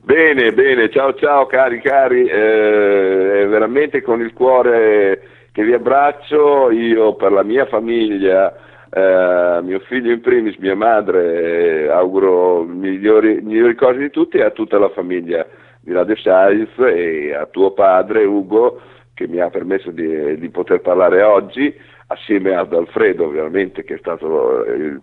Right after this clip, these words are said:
il punto di, il nesso di passaggio, e, e a te che ti conosco molto volentieri, eh, mi fa piacere parlare con te, sicuramente faremo altre trasmissioni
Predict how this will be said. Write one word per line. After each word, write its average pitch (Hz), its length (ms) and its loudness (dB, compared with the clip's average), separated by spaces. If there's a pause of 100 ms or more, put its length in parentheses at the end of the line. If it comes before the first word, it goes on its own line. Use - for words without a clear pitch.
il 78 180 -10
punto 85 340 -10
di, 76 120 -10
il 78 180 -6
nesso 95 340 -4
di 87 120 -8
passaggio, 120 880 0 (440)
e, 78 540 -6
e 92 140 -2
a - 60 -2
te 117 200 0
che 123 140 -6
ti - 120 -10
conosco 104 920 2
molto 104 340 -2
volentieri, 101 840 2
eh, 82 500 -2
mi 85 120 -12
fa 85 160 -8
piacere 92 420 -4
parlare 87 400 -2
con 104 180 -6
te, 113 220 0
sicuramente 104 580 -2
faremo 87 380 -4
altre 80 200 -8
trasmissioni 76 800 -8